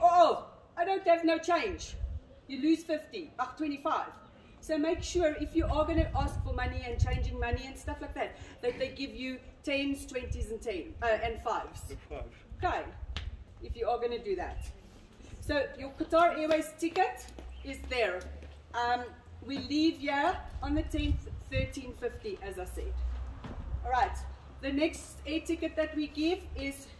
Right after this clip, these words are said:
Speaker 1: Zanzibar. Okay, there we fly with Ethiopian Airlines. So as I said to you before, we fly on the tenth, we arrive back on the twentieth,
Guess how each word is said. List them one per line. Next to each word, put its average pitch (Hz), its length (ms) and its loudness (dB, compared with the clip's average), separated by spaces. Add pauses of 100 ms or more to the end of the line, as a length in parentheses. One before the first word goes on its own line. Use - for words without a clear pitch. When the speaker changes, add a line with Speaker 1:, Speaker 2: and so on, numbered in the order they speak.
(120)
Speaker 1:
Zanzibar. 277 720 2 (320)
Okay, 277 280 4 (160)
there 285 220 4
we 311 120 6
fly 294 260 4
with - 220 -2
Ethiopian 269 580 0
Airlines. 285 520 0 (400)
So 285 140 -4
as 277 240 0
I 311 80 6
said 302 280 -2
to 294 80 0
you 285 40 -2
before, 311 540 2 (360)
we 254 120 -8
fly 330 520 2
on 302 140 2
the 302 80 0
tenth, 311 480 2 (100)
we 233 140 4
arrive 262 400 2
back 311 160 2
on 185 180 0
the - 80 0
twentieth, - 540 4